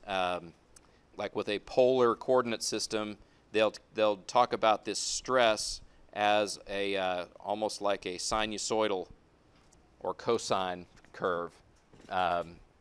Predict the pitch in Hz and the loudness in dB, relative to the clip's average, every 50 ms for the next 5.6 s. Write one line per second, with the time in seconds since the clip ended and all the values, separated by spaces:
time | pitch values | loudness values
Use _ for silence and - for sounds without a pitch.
0 | _ _ - 98 98 98 92 80 82 85 104 107 98 - 110 - 107 101 92 - | _ _ -4 0 0 2 0 0 -2 0 0 0 0 0 -2 -2 -2 -2 0 2
1 | - 104 98 95 92 104 98 113 110 110 101 104 107 104 104 95 90 98 90 90 | 4 4 4 4 2 0 0 0 0 0 0 2 2 2 2 2 0 -2 -2 2
2 | 101 107 113 120 117 117 113 - - 110 107 107 107 104 101 95 - - - - | 6 6 6 6 4 2 -2 -4 -4 -2 0 0 0 0 -2 -4 -4 -8 -8 -2
3 | - 117 113 98 90 87 - - - - - - - - _ _ - - - - | 2 4 4 4 4 2 -2 -6 -10 -10 -14 -20 -20 -20 _ _ -20 -20 -14 -6
4 | - 98 95 98 - - 107 107 104 - - 107 101 101 98 98 98 95 90 - | -2 0 2 2 2 4 4 4 4 4 0 -2 0 0 0 0 -2 -4 -4 -2
5 | - 117 113 104 - 98 92 - - - - | 2 2 2 2 0 -2 -4 -4 -6 -8 -10